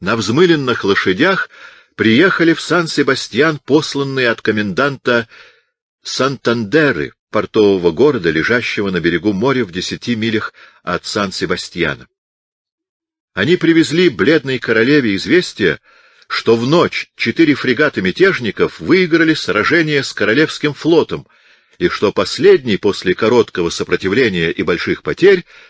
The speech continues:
сдался со всем гарнизоном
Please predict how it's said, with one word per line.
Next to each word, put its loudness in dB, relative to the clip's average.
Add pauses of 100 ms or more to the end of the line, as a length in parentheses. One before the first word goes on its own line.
(200)
сдался -2 (600)
со -4
всем 0
гарнизоном -2